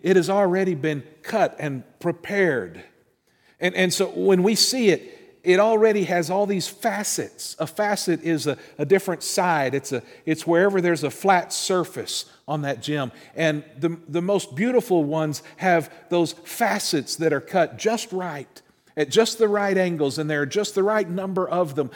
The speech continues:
to bring out the beauty of the gem. Well, over the next four weeks, we're gonna look at the different facets of loving our neighbor.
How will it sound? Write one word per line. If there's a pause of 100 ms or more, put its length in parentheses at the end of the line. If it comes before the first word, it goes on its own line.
(160)
to
bring
out
the
beauty
of
the
gem. (2000)
Well,
over
the
next
four
weeks,
we're
gonna
look
at
the
different
facets (680)
of
loving
our
neighbor.